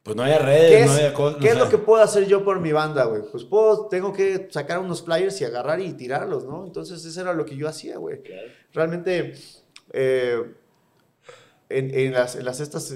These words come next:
Speaker 2: conferencias que doy acerca de, de, de la pasión y de cómo les cuento un poco la historia de la banda, pues les, les, les menciono que, que pues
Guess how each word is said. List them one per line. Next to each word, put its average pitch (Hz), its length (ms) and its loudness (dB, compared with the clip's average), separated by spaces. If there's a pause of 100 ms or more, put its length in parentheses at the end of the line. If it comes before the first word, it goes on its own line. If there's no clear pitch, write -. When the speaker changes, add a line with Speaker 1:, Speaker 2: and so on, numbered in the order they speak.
(120)
Speaker 2:
conferencias 139 600 -6
que 131 100 -4
doy 139 580 -2
acerca 131 440 -8
de, 117 280 -6
de, 110 540 -8 (480)
de 117 80 -6
la 110 140 -8
pasión 139 480 -4
y 123 40 -6
de 117 120 -10
cómo 131 640 -6 (120)
les 120 140 -18
cuento 147 200 -12
un 139 60 -16
poco 151 180 -4
la 135 80 0
historia 143 360 -4
de 127 80 -2
la 120 100 -6
banda, 135 540 -6 (640)
pues 135 280 -14 (840)
les, 120 360 -10
les, 120 280 -10
les 120 180 -14
menciono 135 420 -8
que, 120 560 -6 (2000)
que 147 100 -10
pues 139 280 -6